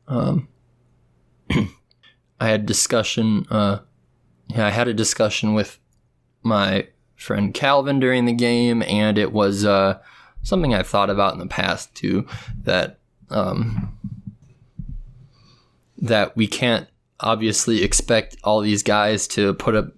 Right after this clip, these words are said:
put up stat lines like this all at the same time. It's just, uh, not feasible. There's not a lot of, there's not a lot of room for it, um, especially when we have other guys hitting on all cylinders here too. So,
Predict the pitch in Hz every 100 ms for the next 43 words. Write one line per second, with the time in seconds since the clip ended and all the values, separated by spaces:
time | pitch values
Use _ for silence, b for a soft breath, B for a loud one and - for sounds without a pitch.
0 | _ _ - - - _ - 123 117 -
1 | 117 117 104 110 110 107 - 104 101 -
2 | 107 - 104 101 98 - 117 107 98 104
3 | 107 107 98 - - 104 - - B B
4 | B B B 104 101 98 101 - - -
5 | 113 104 - - 117 110 113 110 104 113
6 | 107 104 101 101 - - 107 104 113 104
7 | 101 98 98 98 101 101 - 95 95 101
8 | - - 104 95 95 98 _ _ _ _
9 | _ _ _ - - 123 - 117 113 107
10 | 104 107 147 147 117 110 107 117 110 104
11 | 98 98 - - 110 101 98 98 95 -
12 | B B B B 104 95 - 101 98 101
13 | 101